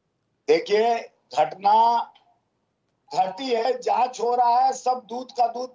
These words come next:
पानी का पानी पता चल जाएगा। और घटना ऐसा, ये बहुत बड़ा घटना है, बंगाल में नहीं, पूरे देश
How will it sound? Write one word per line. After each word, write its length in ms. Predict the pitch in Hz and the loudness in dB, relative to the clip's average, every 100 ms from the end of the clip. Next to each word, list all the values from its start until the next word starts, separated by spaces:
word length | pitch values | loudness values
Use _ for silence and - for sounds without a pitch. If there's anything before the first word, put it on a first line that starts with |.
| - | -6
पानी 280 | 214 254 | -4 -4
का 120 | 254 240 | -4 -2
पानी 340 | 240 220 254 | 0 -2 -4
पता 300 | 254 233 240 | -6 -2 -2
चल 220 | 240 247 | -2 -4
जाएगा। 440 | 233 220 226 240 269 294 _ _ _ _ _ _ _ | -2 -2 0 0 0 -4 _ _ _ _ _ _ _
और 200 | 175 202 | -2 -2
घटना 600 | 202 139 160 - 220 269 254 | -4 -8 -8 -6 -2 0 2
ऐसा, 340 | 233 226 277 277 285 - _ _ _ _ _ _ _ | 0 -2 -2 0 -2 -6 _ _ _ _ _ _ _
ये 220 | 202 247 | -2 0
बहुत 380 | 247 226 247 262 220 | 0 -2 -2 -6 -2
बड़ा 220 | 254 277 | 0 0
घटना 400 | 285 392 - 240 | -2 -8 -2 0
है, 380 | 214 220 294 294 - _ _ - | 4 2 2 -4 -10 _ _ -2
बंगाल 520 | 196 220 226 254 277 | -2 0 0 2 0
में 140 | 269 269 | -2 -2
नहीं, 160 | 277 | -2
पूरे 240 | 285 269 262 | -4 -2 -2
देश 380 | 247 226 277 | 0 0 0